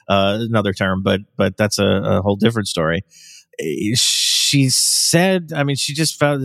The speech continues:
said she felt like she didn't have it in her, and, and so the responsible thing to do would be to step down now, give the Labor Party a chance to, to elect a new leader and have that leader take the party into the, to the election in October. So,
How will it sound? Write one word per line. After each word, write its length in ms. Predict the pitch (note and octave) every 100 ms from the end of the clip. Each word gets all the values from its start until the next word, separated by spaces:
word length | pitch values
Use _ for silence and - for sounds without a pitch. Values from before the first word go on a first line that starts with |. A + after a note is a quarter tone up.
| B2+
said 320 | - C#3 B2+
she 140 | -
felt 240 | B2 B2+ A#2+
like 160 | A#2+
she 140 | - A#2
didn't 180 | A#2 A2+
have 120 | A2
it 80 | A#2
in 80 |
her, 120 | A#2 G#2+
and, 100 | G2+ -
and 220 | G#2+ G2+ G2
so 460 | - A2 G#2+ G#2 - _ _ _
the 200 | - G#2
responsible 580 | G2+ G#2 - A2 A#2+ G#2+
thing 180 | - G#2+
to 120 | G#2
do 180 | G2 G2+
would 120 | G2+
be 120 | G2
to 80 | G2
step 280 | - G2+ F#2
down 320 | G2+ F#2+ F#2+
now, 540 | G#2+ C3+ C3+ B2 A#2 A2+ _ _ _ _ _
give 180 | A2+ G#2
the 120 | G#2
Labor 300 | G2+ G#2+ G#2+
Party 380 | - G2+ G2+ F#2+
a 60 | F#2+
chance 400 | - G2 F#2+ -
to, 320 | G2+ F#2+ E2 D2
to 220 | - F#2
elect 300 | E2 G2+ F#2
a 60 | F2+
new 160 | F#2 F#2
leader 340 | A2 A2 G2+
and 100 | G2
have 140 | G2+ G2
that 200 | G2 E2+
leader 380 | G2 F#2+ G2+ - _ _ _
take 180 | - G#2
the 100 | F#2+
party 360 | - G2 F#2+ F2+
into 220 | F2 F#2+
the, 160 | F2 F2+ -
to 180 | - F#2+
the 240 | G2+ G2+
election 420 | G2+ F#2+ G2 - D#2
in 80 |
October. 420 | D2 - D2 C2 C#2
So, 300 | - D#2